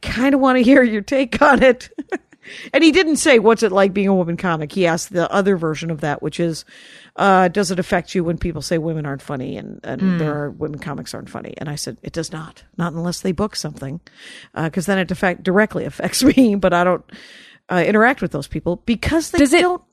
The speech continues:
Speaker 2: Go ahead.
Speaker 1: book women comics, so I don't have to deal with them.
Speaker 2: I wasn't gonna go down this road, but now that, now that you've
Speaker 1: That's exactly
Speaker 2: rolled out
Speaker 1: what
Speaker 2: the
Speaker 1: happened.
Speaker 2: carpet, I'm so
Speaker 1: Exactly.
Speaker 2: sorry. I do have to ask, d-, does it, I understand it, maybe it doesn't affect you. Does it bother you at all? Or do you just think,
Speaker 1: Oh.
Speaker 2: "Oh, you're a schmuck"?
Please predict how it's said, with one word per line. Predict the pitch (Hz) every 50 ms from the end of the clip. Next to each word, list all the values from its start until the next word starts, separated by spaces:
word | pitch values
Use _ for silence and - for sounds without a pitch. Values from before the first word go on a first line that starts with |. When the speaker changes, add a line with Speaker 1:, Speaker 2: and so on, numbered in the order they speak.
| _ _ _ _ _ _ - 214
Speaker 2:
Go | 185
ahead. | 185 165 156 160
Speaker 1:
book | 160 180 196 - - -
women | - 170 202 170 175 170 160
comics, | - 185 160 160 - - - - - - 180 -
so | - 220 214
I |
don't | 214 214 226
have | 220 262 269
to | - 190
deal | 143 156 -
with | - - -
them. | - 147 147 - _ - -
Speaker 2:
I | - 240 254
wasn't | 226 277 285 285 302 285 240
gonna | 254 240 226
go | 208 220
down | 208 214 208 196
this | 185 170 - -
road, | 202 202 190 185 170 151 147 147 -
but | 180 165 -
now | 185 180 175 170 180
that, | 160 170 160 - - 175 190 - _ -
now | 185 190 185 190
that | 180 185
you've | 233
Speaker 1:
That's | 226 285 294 302 - 381
exactly | 330 202 240 247
Speaker 2:
rolled | 247 247 247
out | 240
Speaker 1:
what | 226 381
Speaker 2:
the | 381
Speaker 1:
happened. | 392 466 254 262 269 262 180
Speaker 2:
carpet, | - 214 185 - 233
I'm | 233
so | 233 392 415
Speaker 1:
Exactly. | 466
Speaker 2:
sorry. | - - 254 240
I | 220 240
do | 226 294 320
have | 349 - 196 -
to | -
ask, | 190 190 180 170 175 - - _ - - - - _ _ _ _ _
d-, | 202 190 - - -
does | 202 262 262 240 220
it, | 240 220 - - _ _ -
I | 254 277
understand | 311 349 330 - 320 277 254 220
it, |
maybe | 233 233 220 220
it |
doesn't | 196 202 185 180
affect | 156 - - 214 202 - -
you. | 156
Does | 135 185
it | 175 160 - -
bother | 147 117 131 208
you | 233 240 254 277
at | 285
all? | 302 302 311 320 320 330 302 -
Or | 214 214
do | 196 226
you | 226
just | 214 220 -
think, | 403 370 240 269
Speaker 1:
Oh. | 262 247
Speaker 2:
"Oh, | 190
you're | 165 165 185 185
a |
schmuck"? | 175 - - - 190 151 - - -